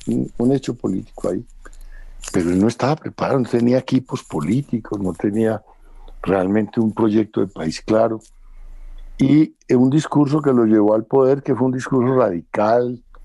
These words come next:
de rabia, de, de, quién sabe, salido de dónde, posiblemente de sus propias experiencias personales, no lo sé. Lo llevó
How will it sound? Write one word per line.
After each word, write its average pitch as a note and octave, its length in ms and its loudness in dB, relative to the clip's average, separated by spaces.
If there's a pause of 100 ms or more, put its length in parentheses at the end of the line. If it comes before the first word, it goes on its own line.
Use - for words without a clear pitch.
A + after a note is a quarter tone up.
(380)
de G2 360 0
rabia, A2+ 840 2
de, G2+ 340 -10
de, - 160 -8 (1080)
quién F#2+ 180 -4
sabe, G#2 500 0 (260)
salido F#2+ 840 -2
de F2+ 40 -4
dónde, G#2+ 340 -2
posiblemente G2+ 640 -4
de F#2+ 60 -4
sus E2+ 180 -14
propias F#2+ 540 -6
experiencias F2 720 -8
personales, - 640 -8
no F2+ 120 -14
lo G2+ 100 -10
sé. - 280 -12 (1080)
Lo G#2 260 2
llevó G#2 640 2